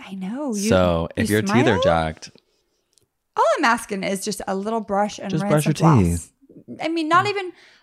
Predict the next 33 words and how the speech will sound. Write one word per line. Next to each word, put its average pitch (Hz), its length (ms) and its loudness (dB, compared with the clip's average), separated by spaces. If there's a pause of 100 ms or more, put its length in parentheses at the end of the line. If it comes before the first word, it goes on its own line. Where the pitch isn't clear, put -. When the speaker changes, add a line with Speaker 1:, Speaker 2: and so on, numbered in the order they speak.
Speaker 1:
I 277 100 -2
want 254 260 0
it 320 80 -8
twice 302 260 -6
a 330 60 -8
day, 320 200 0
but 277 240 -8
I 247 180 0
will 285 180 0
settle 220 320 0
on 180 160 -2
once 185 220 -4
a - 40 -4
day. - 360 -4 (160)
Speaker 2:
Hundred 113 200 -2
percent. 90 360 -10 (160)
Speaker 1:
Yeah. - 140 -8 (220)
I 226 40 -4
mean, 226 120 2
just 240 220 -6
because 220 300 -4
they're 208 180 -2
young, 202 300 -2 (220)
it's 220 180 -4
fine. 196 340 -4 (680)
Um, 226 380 -6 (100)
I 262 80 0
was 277 180 -6
thinking 453 320 -6 (100)
about 233 680 -2 (500)
going 247 320 -2
on 311 200 -4
YouTube 196 500 -2